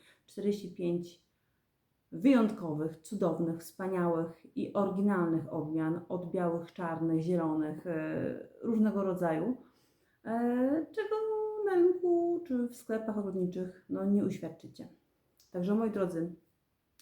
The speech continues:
jeżeli macie swoje pomidorki, to do roboty. Oczywiście taką sadzonkę podlewamy, stawiamy na parapecie, jeszcze nie do szklarni. Teraz mają przyjść, e, ty-, za około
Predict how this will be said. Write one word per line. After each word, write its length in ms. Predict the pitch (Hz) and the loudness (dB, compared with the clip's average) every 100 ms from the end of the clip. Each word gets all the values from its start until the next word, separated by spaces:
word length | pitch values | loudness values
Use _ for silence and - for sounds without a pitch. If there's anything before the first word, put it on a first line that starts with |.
| - | -10
jeżeli 200 | 156 180 | -2 -2
macie 180 | 175 | -2
swoje 220 | - 180 175 | -6 -6 -4
pomidorki, 600 | 180 180 175 175 165 165 - - _ | 0 2 2 0 -6 -8 -16 -20 _
to 80 | - | -8
do 160 | 180 277 | 0 4
roboty. 560 | 262 240 226 226 208 202 - - _ _ _ _ | 4 4 0 -2 -4 -4 -10 -20 _ _ _ _
Oczywiście 520 | 269 285 294 285 - 247 | 0 6 8 8 6 2
taką 200 | 226 220 | 2 0
sadzonkę 400 | 220 208 196 170 | 0 0 2 2
podlewamy, 960 | - 285 269 247 240 226 220 214 220 220 - _ _ - | 4 6 6 6 6 4 2 4 2 2 -6 _ _ -20
stawiamy 840 | - - 190 196 190 180 170 170 175 | -16 -6 -2 0 2 2 2 0 -2
na 160 | 208 233 | -2 0
parapecie, 800 | 240 226 214 214 208 - 190 185 | 2 2 2 0 -2 -2 0 0
jeszcze 440 | 190 - - 196 | 0 -4 -6 -4
nie 140 | 190 | -2
do 120 | 185 180 | 0 -2
szklarni. 600 | - 190 180 175 180 175 | -4 -4 -2 0 2 2
Teraz 300 | 185 175 175 | 0 -2 -2
mają 280 | 180 175 170 | -2 0 0
przyjść, 640 | - - 180 180 - - | -4 -4 -2 -2 -6 -6
e, 320 | 180 170 170 - | -2 -2 -4 -6
ty-, 260 | 175 180 | -4 -2
za 340 | 180 175 170 175 - - | -2 -2 -2 -2 -6 -8
około 640 | - 180 170 170 170 - | -6 -2 0 0 -2 -8